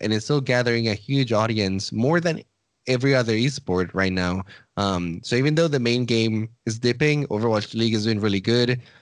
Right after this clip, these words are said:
And I imagine Blizzard's gonna bring out new patches, new heroes, new stuff coming into the game that, you know, will revitalize it down the line. Um, a lot of people have been asking for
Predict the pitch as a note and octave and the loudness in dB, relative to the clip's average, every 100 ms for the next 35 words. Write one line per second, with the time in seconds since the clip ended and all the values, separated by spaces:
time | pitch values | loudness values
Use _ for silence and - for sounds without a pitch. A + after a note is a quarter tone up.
0 | _ _ _ B2 B2+ A#2+ A#2+ - D#3+ F#3 | _ _ _ 0 2 0 -2 -2 0 2
1 | F#3 G3+ F3 C#3 D3+ C#3 A#2+ A#2+ A2 G2 | 2 0 0 0 0 0 0 0 0 -2
2 | F#2 G#2 A#2 A#2 G#2+ G2+ F#2+ F#2+ - G#2+ | -6 -2 0 2 0 0 -2 -8 -6 -2
3 | A#2+ A#2+ A#2+ A2+ - A2+ A2 A2 A#2 A2 | -2 0 -2 -2 0 0 0 0 -2 -2
4 | A#2 G#2+ G#2 G#2 G#2 G#2 - B2 C3+ - | 0 2 4 2 0 -2 -2 -2 0 0
5 | C#3 - A#2 A2 G#2+ G#2 G2+ G#2+ G#2 G2 | -2 0 -2 -2 0 -2 0 0 0 0
6 | G2 F#2 F#2+ F#2+ E2+ - - - - - | 0 0 0 0 -2 -4 -10 -20 -14 -2
7 | A2 G#2 A2 G#2+ G#2+ A2 G#2+ G#2+ G#2 A2 | 0 2 0 2 2 2 0 0 0 -2
8 | G#2 G#2 G#2+ G#2 G2+ G2 G2 G2+ G#2 - | -2 -2 -2 0 -2 -2 -2 -2 -4 -6
9 | _ G2 G2 F2 E2+ F2 F#2 _ _ _ | _ -2 0 0 -2 -6 -8 _ _ _
10 | A2+ B2 C3 B2+ D3 C#3+ C#3 B2 A#2+ B2 | 0 2 2 0 0 0 0 0 -2 -2
11 | - A#2+ A2+ A2 G#2+ G2+ F#2+ | -4 -4 -4 -2 0 2 0